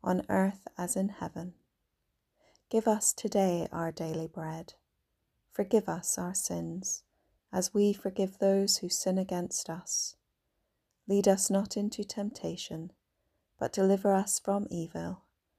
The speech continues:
For the kingdom, the power, and the glory are yours, now and forever.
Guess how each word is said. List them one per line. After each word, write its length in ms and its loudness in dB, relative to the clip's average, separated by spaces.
For 140 2
the 100 4
kingdom, 680 4
the 120 -2
power, 680 0
and 180 0
the 80 2
glory 640 2
are 180 -2
yours, 720 -4
now 480 0
and 300 -2
forever. 640 -6